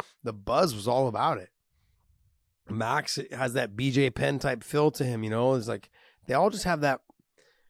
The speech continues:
that feel. Like, the Hawaiians love him, support him. All the island people love him and support him, you know?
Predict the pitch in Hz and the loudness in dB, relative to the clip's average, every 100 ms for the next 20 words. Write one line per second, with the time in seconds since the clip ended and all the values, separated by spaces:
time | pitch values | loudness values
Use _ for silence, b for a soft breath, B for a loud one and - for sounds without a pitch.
0 | - - - 120 - - 151 156 117 104 | -20 -20 -6 -6 -6 -2 4 6 6 2
1 | 117 120 127 139 123 101 120 131 139 131 | 0 4 4 2 -2 0 2 4 2 0
2 | 101 - 135 139 127 190 185 113 113 113 | -6 -2 2 2 6 6 6 4 2 0
3 | 104 110 107 98 107 110 104 101 104 - | -4 -8 -8 -8 -2 -2 -2 -6 -6 -6
4 | 95 113 104 95 98 104 117 104 | -6 -6 -4 -6 -6 -4 -4 -6